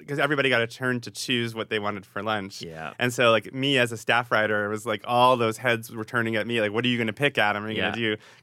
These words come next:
Speaker 1: a greasy burger, like, for, to please this crowd, or are you gonna do, like, a salad?" And my favorite was always Mendocino Farms, which was the salad place. 'Cause,
Speaker 2: Yeah.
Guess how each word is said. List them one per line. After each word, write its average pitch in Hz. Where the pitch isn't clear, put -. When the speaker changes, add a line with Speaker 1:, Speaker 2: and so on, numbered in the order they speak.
Speaker 1:
a 131
greasy 123
burger, 117
like, 113
for, -
to 123
please 107
this 139
crowd, 131
or 127
are 113
you 113
gonna 110
do, 110
like, 104
a 107
salad?" 120
And 127
my 143
favorite 139
was 120
always 113
Mendocino 110
Farms, 104
which 101
was 101
the 98
salad 101
place. 92
'Cause, 113
Speaker 2:
Yeah. 113